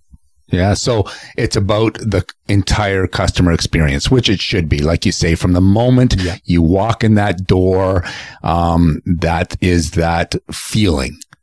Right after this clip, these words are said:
Speaker 1: right? That is that creative side. And, and when you're going for, for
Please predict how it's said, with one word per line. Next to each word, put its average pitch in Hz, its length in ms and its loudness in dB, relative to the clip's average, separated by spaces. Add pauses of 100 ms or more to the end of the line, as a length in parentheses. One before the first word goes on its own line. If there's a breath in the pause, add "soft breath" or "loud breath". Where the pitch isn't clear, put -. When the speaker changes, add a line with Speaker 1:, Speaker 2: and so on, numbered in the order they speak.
(140)
Speaker 1:
right? 87 160 -2
That 85 220 0
is 85 140 0
that 82 200 -2
creative 98 520 0
side. 76 500 -2
And, 82 220 0
and 80 360 0
when 82 160 2
you're 80 100 2
going 92 320 2
for, 110 400 0 (360 loud breath)
for 110 420 0